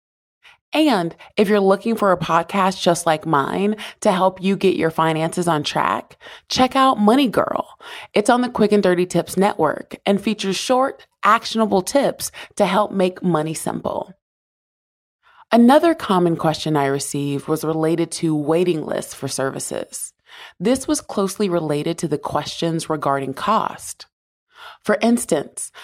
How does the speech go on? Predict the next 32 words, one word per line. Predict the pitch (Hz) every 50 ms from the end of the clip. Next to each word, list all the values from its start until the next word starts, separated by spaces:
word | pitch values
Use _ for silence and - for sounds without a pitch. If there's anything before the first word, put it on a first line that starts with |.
| - - - _ -
I've | - 214 226 247
had | 247 262 240 220 202
several | - - 190 185 185 226 220
listeners | 196 170 160 160 - 160 160 160 165 165 165 - -
and | - 175 190 208 - 277
patients | - - - 151 - - 151 147 170 - - - - - - - - -
who | - 233
want | 214 208 208 202 208 -
to | 214
use | 208 190 185 185 185 175 - -
in-network | - 190 202 214 208 190 165 - - 160 156 -
insurance | 180 180 175 - - 226 254 233 180 - -
for | - 147
services | 139 - 143 139 - - 135 - - - 55 - - - - - _ _ - - - - -
and | - 180 185 -
found | 190 196 202 220 226 196
that | 175 - - -
in-network | 214 233 247 247 220 185 - - 175 165 170 -
providers | - 175 175 - 196 233 247 214 190 180 -
were | 156 147 139
full | - - - 269 269 269 269 262 - -
and | - 160 160
had | 156 160 165 151
long | 156 165 175 185 196 196 196 190 185
waiting | 170 160 156 151 147 139 62 -
lists. | - - - - - - - - - - - _ _ _ _ _ _ _ _ _ - - - - - -
When | - 190 208
they | 208 214 220
looked | 214 214 208 226 240 - - - - -
at | 170 170 - -
out-of-network | - 170 170 175 175 160 175 165 - - - - - -
care, | - 202 185 185 196 226 247 247